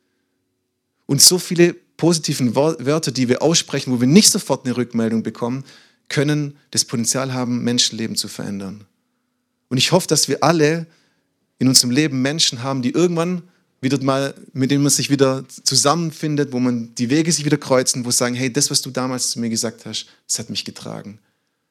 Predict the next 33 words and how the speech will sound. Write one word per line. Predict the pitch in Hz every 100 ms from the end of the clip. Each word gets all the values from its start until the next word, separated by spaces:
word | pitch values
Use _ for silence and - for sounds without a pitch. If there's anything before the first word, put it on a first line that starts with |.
| _
Das | -
hat | - -
mich | 110 -
geho-, | 110 110 -
hat | 113
mir | 113 107
geholfen, | 107 104
das | - 107
hat |
mich | 110 -
gerettet. | - - 104 92 - - _ _ _ _ _ _ _ _ _ _ _ _ _ _ _ _ _ _ _ _ _ _
Und | 120
deswegen, | 131 135 139 131
ich | 113 -
hoffe, | 151
dass | 131 -
wir | 117 127 127
dieses | 117 113 110
Potenzial, | - 120 113 - 120 117 123
jeder | 110 127 135
einzelne | 123 127 113
von | - 113
uns, | 117 113 - -
immer | 117 117
mehr | 110 110 110 104 - _ _ _ _
entdecken | 110 113 110 110
können. | 101 101 95 101 _ _ _ _ - - - _ _ _ _
Sprüche | - - 131 123
sechzehn | 120 131 - 127
vierundzwanzig | - - - 131 127 - 120 117 110
heißt, | 123 113 110 - - - -
heißt | 113 113 -
es, | 113 -